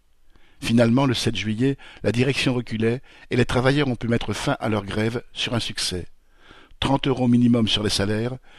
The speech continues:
une prime de cinq cents et sept cents euros selon les catégories, un minima à deux virgule sept pour cent et le paiement d'une partie des jours de grève.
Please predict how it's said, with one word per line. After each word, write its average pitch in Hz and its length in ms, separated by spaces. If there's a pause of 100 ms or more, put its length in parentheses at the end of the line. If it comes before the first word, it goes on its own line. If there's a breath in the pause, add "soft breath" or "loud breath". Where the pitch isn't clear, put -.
(200 loud breath)
une 123 180
prime 151 260
de 110 120
cinq 135 240
cents - 320
et - 80
sept - 200
cents 120 220
euros 117 300 (180 loud breath)
selon 120 220
les 117 100
catégories, 107 640 (480 loud breath)
un 123 80
minima 131 500
à 92 100
deux 107 140
virgule 117 320
sept - 220
pour - 180
cent 107 260 (380 soft breath)
et 120 80
le 117 120
paiement 113 340
d'une 110 160
partie - 260
des 110 100
jours 101 140
de 98 120
grève. 82 380